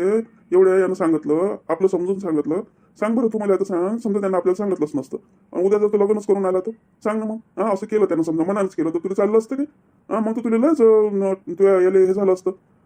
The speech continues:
हा, केवढा अपमान झाला असता तुझ्या आईपणाचा, की "पाय बा, अं, माझ्या पोरानं मला सांगितलं नाही."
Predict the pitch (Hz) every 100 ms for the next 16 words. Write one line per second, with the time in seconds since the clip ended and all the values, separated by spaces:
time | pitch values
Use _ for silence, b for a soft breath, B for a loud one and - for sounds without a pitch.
0 | _ 220 320 - 208 208 214 208 196 196
1 | 196 180 175 170 165 170 180 180 180 175
2 | 165 165 _ _ - 160 165 175 180 175
3 | 175 165 180 170 156 165